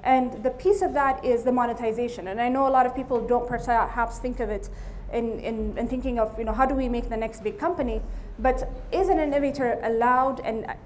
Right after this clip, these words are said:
is he able to actually monetize and make money out of it? How many of you are entrepreneurs in this room? Raise by hand. How many of you want to make money?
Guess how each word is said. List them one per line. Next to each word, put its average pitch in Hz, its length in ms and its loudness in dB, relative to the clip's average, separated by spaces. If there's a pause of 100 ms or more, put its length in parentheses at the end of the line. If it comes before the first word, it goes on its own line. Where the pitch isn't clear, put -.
(120)
is 247 160 2
he 311 240 0
able 208 420 -2 (120)
to - 120 -2
actually 240 340 -2
monetize 240 680 -2
and 247 80 -4
make 254 160 -4
money 277 260 -2
out 170 140 0
of - 80 -10
it? - 220 -14 (400)
How 330 200 2
many 359 260 6
of 277 140 2
you 277 200 6
are 233 160 8
entrepreneurs 226 580 -2
in 226 140 -4
this 226 220 -2
room? 180 220 -8 (800)
Raise 226 220 2
by 226 140 2
hand. 202 240 -4 (1600)
How 311 240 2
many 330 200 4
of 294 140 6
you 277 180 2
want 254 500 0
to 254 80 -4
make 233 180 -2
money? 214 320 -4